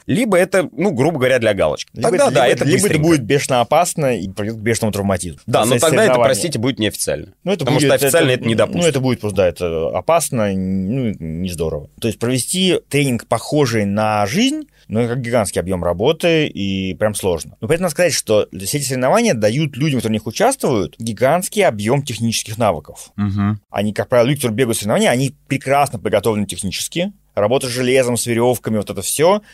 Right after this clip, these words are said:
Speaker 2: И при нормально работающей голове, грамотном управлении, ну, блин, это замечательные люди, с которыми отлично работать. Ну, у нас есть там из лучших Петя Ареничев.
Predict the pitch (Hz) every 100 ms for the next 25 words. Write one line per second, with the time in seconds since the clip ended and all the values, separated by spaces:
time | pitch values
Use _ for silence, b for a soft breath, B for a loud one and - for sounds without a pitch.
0 | - 113 131 131 117 _ 120 123 120 104
1 | - 107 120 135 123 104 107 117 110 -
2 | 98 113 113 120 117 101 - 95 113 107
3 | 107 101 107 101 117 190 240 196 98 b
4 | b b - 92 90 92 90 73 - -
5 | 82 - 90 117 151 135 107 104 151 -
6 | 101 110 110 107 101 78 65 101 131 113
7 | 107 98 90 - - 117 113 110 98 107
8 | - 85 80 76 73 73 60 60 92 82
9 | 101 117 101 101 90 - _ _ _ -
10 | 95 90 87 82 80 -